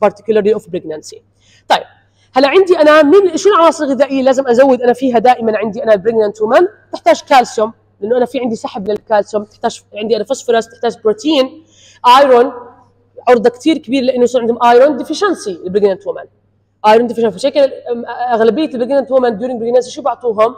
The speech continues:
سبلمنتس، لازم تاخذ سبلمنت. شو أهم سبلمنتس؟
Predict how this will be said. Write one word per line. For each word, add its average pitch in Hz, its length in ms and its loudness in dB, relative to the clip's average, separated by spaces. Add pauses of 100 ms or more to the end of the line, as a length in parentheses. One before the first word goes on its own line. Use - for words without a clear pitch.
(140)
سبلمنتس، 208 600 -4
لازم 226 160 -4
تاخذ 247 220 -6
سبلمنت. 240 300 -4
شو 302 140 -6
أهم 254 200 -4
سبلمنتس؟ 220 500 -2